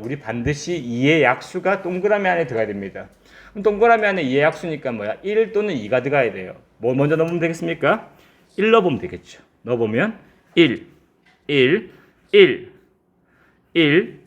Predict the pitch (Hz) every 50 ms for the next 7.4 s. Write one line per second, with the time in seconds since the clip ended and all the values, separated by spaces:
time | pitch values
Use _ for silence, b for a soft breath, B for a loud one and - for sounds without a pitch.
0 | _ _ _ _ _ _ _ 127 131 147 147 135 101 - - - - - _ _
1 | - 110 117 143 139 127 120 - 123 123 113 113 110 - 95 - - _ B B
2 | B B B B B - 165 165 165 185 220 220 - - - - - - 180 202
3 | 196 180 170 180 180 180 - 170 143 143 135 151 185 226 262 - - - _ -
4 | 151 160 165 - 190 175 175 170 147 131 113 117 135 147 131 101 - - - -
5 | _ _ - 190 196 - - - - 202 196 190 - 120 107 120 160 175 185 -
6 | - 110 107 110 117 143 156 - - - - - 147 165 170 - - - 143 -
7 | - - - 139 151 196 208 B